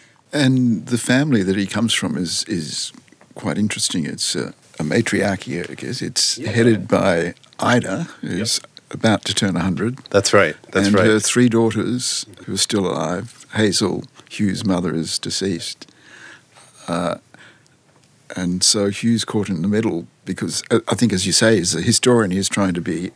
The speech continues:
Speaker 1: objective about this woman whose claim.
Speaker 2: Yeah.
Speaker 1: And
Speaker 2: Right.
Speaker 1: they're, of course, saying she's an imposter
Speaker 2: Yeah.
Speaker 1: and <laughs>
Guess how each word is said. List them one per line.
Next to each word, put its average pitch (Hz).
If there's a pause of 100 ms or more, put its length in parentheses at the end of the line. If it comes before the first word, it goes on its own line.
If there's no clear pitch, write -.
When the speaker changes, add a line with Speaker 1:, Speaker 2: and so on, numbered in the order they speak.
Speaker 1:
objective 101
about 82 (180)
this - (400)
woman 107
whose 85
claim. 104
Speaker 2:
Yeah. 117 (540)
Speaker 1:
And -
Speaker 2:
Right. 101
Speaker 1:
they're, 113
of 92
course, 104
saying 101
she's 95
an -
imposter 127
Speaker 2:
Yeah. -
Speaker 1:
and 98
<laughs> 640